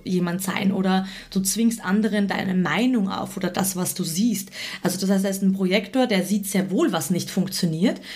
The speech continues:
und dadurch ist auch immer die Gefahr, also dieses kritische Denken, dass der Projektor halt auch sehr viel bei sich und anderen kritisiert. Es ist aber wichtig, dass er das nicht auf der sozialen oder persönlichen Ebene auslebt, sondern eher auf der systemischen Ebene.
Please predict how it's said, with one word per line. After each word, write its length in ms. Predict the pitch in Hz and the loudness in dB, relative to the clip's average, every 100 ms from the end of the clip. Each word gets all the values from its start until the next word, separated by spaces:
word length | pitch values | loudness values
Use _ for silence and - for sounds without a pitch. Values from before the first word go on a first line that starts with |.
| - - | -8 0
und 160 | 196 | 2
dadurch 260 | 208 202 196 | 2 0 0
ist 100 | 220 | -2
auch 100 | 160 | 0
immer 160 | 214 240 | 2 2
die 120 | 185 | 0
Gefahr, 500 | 156 - 175 226 269 | -2 -2 0 2 2
also 120 | 185 | 0
dieses 260 | 185 160 - | -2 -4 -2
kritische 380 | 254 262 240 196 | 0 2 0 0
Denken, 420 | 175 196 240 339 - - - | 2 2 0 -4 -10 -8 0
dass 200 | 190 190 | 0 2
der 120 | 185 | 2
Projektor 520 | - 185 202 - 190 | 2 0 0 0 0
halt 220 | 190 190 | 2 0
auch 80 | 180 | -4
sehr 220 | 170 190 | 0 0
viel 200 | 196 220 | 2 0
bei 140 | 180 170 | 2 0
sich 340 | - 247 - | 2 0 0
und 180 | 180 - | -6 -2
anderen 460 | 185 233 226 170 | 0 2 0 -4
kritisiert. 720 | - - - - - 190 - - - - | -8 -8 -8 -8 -6 -4 -6 -10 -20 -8
Es 180 | 185 190 | -4 0
ist 80 | |
aber 240 | 196 175 160 | 2 2 2
wichtig, 540 | 294 311 - 190 - - - | 0 2 2 2 0 -8 -4
dass 180 | 190 190 | 0 2
er 60 | 190 | 2
das 200 | 180 202 | 2 2
nicht 180 | 190 | 2
auf 140 | 180 - | 0 -2
der 160 | 170 | -4
sozialen 640 | 151 160 - 175 185 214 185 | -4 -4 -2 0 2 2 0
oder 120 | 160 | -2
persönlichen 560 | 175 175 208 196 190 | -2 0 2 0 -2
Ebene 420 | 214 - 175 175 - | -4 -4 -4 -4 -4
auslebt, 500 | 190 - 190 - - | -4 -4 -4 -4 -6
sondern 260 | 170 165 | -6 -2
eher 200 | 185 175 | 0 0
auf 100 | 160 | 0
der 100 | 170 | -4
systemischen 680 | 143 156 - 202 185 - - | -4 -4 0 2 2 -2 -4
Ebene. 440 | - - - - | -4 -2 -2 -4